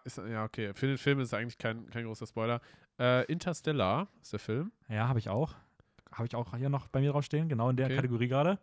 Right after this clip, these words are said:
Speaker 1: Und ich finde, ich finde besonders den Moment, als das,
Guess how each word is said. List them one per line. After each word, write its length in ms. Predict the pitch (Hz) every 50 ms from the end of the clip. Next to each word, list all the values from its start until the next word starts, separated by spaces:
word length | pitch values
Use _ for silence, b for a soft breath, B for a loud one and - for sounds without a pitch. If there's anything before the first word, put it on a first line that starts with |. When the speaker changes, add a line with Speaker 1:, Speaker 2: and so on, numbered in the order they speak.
| b b b b b b b _
Speaker 1:
Und 180 | - 123 123 123
ich 160 | 123 - -
finde, 480 | - 139 139 139 135 135 131 127 123 -
ich 120 | - - -
finde 500 | - 127 127 123 120 117 117 110 101 - _ _ _ -
besonders 640 | - - 117 110 117 127 135 147 143 135 123 - -
den 160 | 120 120 120
Moment, 640 | 117 113 113 117 117 120 123 123 127 - - - - _ _ _ _ _ _ _ _ _ _ _ _ _ _ _ _ _ _ _ _ _ _ _ _ _ _ _ -
als 300 | 113 110 117 117 - -
das, 380 | 117 110 107 - - - -